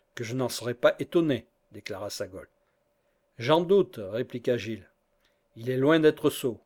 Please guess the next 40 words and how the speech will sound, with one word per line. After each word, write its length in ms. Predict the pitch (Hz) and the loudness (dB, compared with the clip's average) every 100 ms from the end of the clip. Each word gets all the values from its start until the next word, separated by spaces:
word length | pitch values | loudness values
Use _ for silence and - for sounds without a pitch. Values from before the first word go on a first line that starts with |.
| _ _ _ | _ _ _
Il 160 | 107 113 | -12 -6
doit 120 | 127 | -2
bien 220 | 127 151 | 2 2
penser 460 | 147 143 - 147 151 | 6 6 6 0 0
que 100 | 120 | -4
nous 220 | 120 117 | -2 2
allons 180 | 123 120 | 2 4
ratisser 460 | 127 127 123 135 | 2 -2 -6 -2
la 100 | 123 | -2
région, 460 | 110 113 104 110 117 _ _ _ _ _ - | -2 -4 -6 -10 -12 _ _ _ _ _ -16
et 140 | 117 - | -6 0
à 120 | 139 | 2
sa 160 | 151 | 4
place, 460 | 139 123 131 - - _ | 2 4 4 2 -10 _
je 160 | 117 123 | -10 -6
brouillerai 420 | 120 131 123 123 | 0 2 4 2
les 120 | 107 | -2
pistes. 420 | - 92 - _ _ _ _ _ _ _ _ _ _ _ | -8 -20 -20 _ _ _ _ _ _ _ _ _ _ _
Tous 120 | - 180 | -2 2
les 100 | 180 | 4
chemins 400 | - 170 175 165 | 4 2 4 2
menant 300 | 151 147 151 | 2 2 2
à 120 | 135 | 0
Rome, 360 | 113 143 160 - _ - | 6 6 6 -6 _ -12
en 100 | 123 | -6
l'occurrence 600 | 123 123 135 131 127 - | -4 -4 -2 -2 -2 -6
en 140 | 110 | -10
Savoie, 500 | - 131 123 139 - _ _ _ _ _ _ _ _ | -4 -2 4 4 4 _ _ _ _ _ _ _ _
il 120 | 123 - | -12 0
faut 180 | 180 | 4
se 140 | 180 147 | 4 4
déployer 500 | 160 160 160 160 156 | 2 2 4 6 10
là-bas 440 | 143 123 139 - - | 8 10 6 6 -6
et 60 | 120 | -8
lui 160 | 123 | -6
tendre 360 | - 160 160 151 | 0 2 2 -2
une 120 | 131 107 | -10 -8
souricière, 600 | 143 147 - 147 139 113 | -6 -4 -2 6 6 6
mon 160 | 113 | -2
ami. » « 300 | 113 104 - | -6 -8 -16